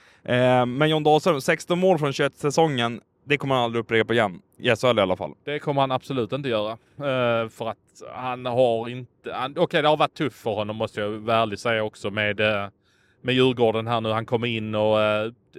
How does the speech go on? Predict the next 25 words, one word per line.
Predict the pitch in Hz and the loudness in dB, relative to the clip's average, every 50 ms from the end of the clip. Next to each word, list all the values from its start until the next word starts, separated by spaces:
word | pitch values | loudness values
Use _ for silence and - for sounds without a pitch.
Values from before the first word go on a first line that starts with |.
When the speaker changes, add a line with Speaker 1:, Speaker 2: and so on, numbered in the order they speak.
| - 104 107 | -14 -6 0
Speaker 2:
rörig | 117 123 123 120 113 113 - | 2 4 4 4 2 -2 -8
säsong | - 117 - 135 120 113 110 104 | -10 -8 -4 -4 -4 -4 -2 2
började | 117 117 120 120 117 110 110 | 4 4 6 6 6 6 4
i | 110 | 4
Växjö | 107 120 120 - _ - - - 117 110 | 4 2 0 -2 _ -10 -2 0 0 2
där, | 110 117 113 110 107 107 101 107 107 107 107 104 107 | 2 4 2 2 2 0 -2 -2 -2 -2 -2 -2 -4
eh, | 104 _ _ _ _ _ _ _ _ - | -6 _ _ _ _ _ _ _ _ -4
under | 131 131 131 123 117 | -2 -2 0 0 0
J | 120 117 120 123 123 | 0 0 0 0 2
V | 117 120 117 | 2 2 2
M | 113 113 | 2 0
kallades | 117 - 123 113 113 113 113 113 - - | -2 -2 -2 0 0 0 -2 -2 -6 -8
in | 131 117 110 107 107 110 | -8 -6 -6 -8 -8 -10
och | 113 82 120 113 | -10 -10 -10 -10
så. | - - 117 110 107 104 104 101 _ _ _ _ _ _ _ _ _ _ _ _ _ _ _ _ _ _ - | -8 -4 -2 -2 -2 -2 -6 -10 _ _ _ _ _ _ _ _ _ _ _ _ _ _ _ _ _ _ 0
Det, | 135 127 123 120 120 123 135 120 120 | 2 4 4 4 4 4 2 2 2
han | 123 131 131 | 0 2 4
har | 131 | 2
ju | 131 | 2
inte | 127 123 123 | 2 0 -4
fått | - 139 127 - | 0 0 0 2
de | 127 117 | 2 2
bästa | 117 117 107 - 123 113 | 2 2 0 0 -2 -2
förutsättningarna | - 120 113 110 101 - 110 98 - 107 101 101 107 104 | 0 2 2 2 0 -2 -6 -10 -10 -8 -8 -8 -6 -6
heller. | 107 113 98 87 90 | -4 -6 -6 -6 -10